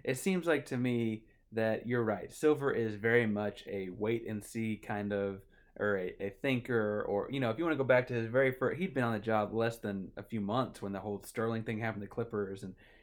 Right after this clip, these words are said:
and he, he ends up making this very triumphant, strong, powerful decision, but it did take him some time, right?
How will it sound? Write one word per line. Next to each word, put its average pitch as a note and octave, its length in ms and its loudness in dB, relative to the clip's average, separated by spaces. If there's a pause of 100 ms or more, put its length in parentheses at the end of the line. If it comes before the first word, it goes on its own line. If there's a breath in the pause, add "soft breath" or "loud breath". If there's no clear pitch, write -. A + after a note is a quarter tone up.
(120)
and A#2 120 -2
he, A#2 240 -2
he B2+ 220 2
ends C#3 140 2
up B2 80 4
making A#2+ 500 0
this G#2 160 -4
very G#2 300 2
triumphant, A2+ 640 -4
strong, A2 520 0
powerful A2 480 -2
decision, A#2 640 0 (300 soft breath)
but C3 120 4
it B2+ 120 2
did D3+ 160 4
take B2 240 2
him A#2 320 0
some C3+ 160 -2
time, G#2 380 2
right? A2 300 2